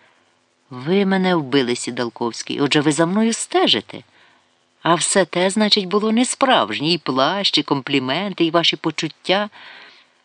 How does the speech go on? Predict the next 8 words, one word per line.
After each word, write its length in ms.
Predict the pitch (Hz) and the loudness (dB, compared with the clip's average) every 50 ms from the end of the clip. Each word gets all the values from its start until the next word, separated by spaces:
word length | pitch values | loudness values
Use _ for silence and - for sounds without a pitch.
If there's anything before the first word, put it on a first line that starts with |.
| _ _ _ _ _ | _ _ _ _ _
«Плащ, 580 | _ - 87 95 190 190 175 196 208 - - - | _ -8 -2 0 2 2 2 2 0 0 -2 -2
Єво, 440 | 185 170 190 190 190 180 180 180 175 156 _ _ _ | -4 -4 -4 -4 -4 -4 -6 -8 -10 -12 _ _ _
справжній, 760 | - - - - - 110 101 101 98 - - - 104 107 117 - _ _ _ _ _ | -12 -12 -6 -2 -2 -2 -2 -4 -6 -10 -10 -10 -10 -14 -14 -18 _ _ _ _ _
з 60 | _ - | _ -6
чистого 600 | - - - 202 190 202 - - - 233 214 220 | -2 2 4 4 4 4 2 -2 -4 -2 -2 0
японського 760 | 180 120 - - - 135 147 151 - - - 156 151 156 156 - - - _ | -2 -2 -2 -2 -2 -2 -2 -4 -6 -8 -6 -6 -6 -6 -8 -14 -20 -20 _
синтетичного 880 | - - - 120 113 104 - 110 - - 117 123 - - - 117 117 107 | -16 -6 -4 -4 -4 -2 -4 -6 -4 -4 -4 -4 -4 -4 -4 -4 -6 -6
волокна». 540 | 101 107 98 98 - - - 92 98 101 | -6 -6 -6 -8 -10 -12 -14 -14 -14 -14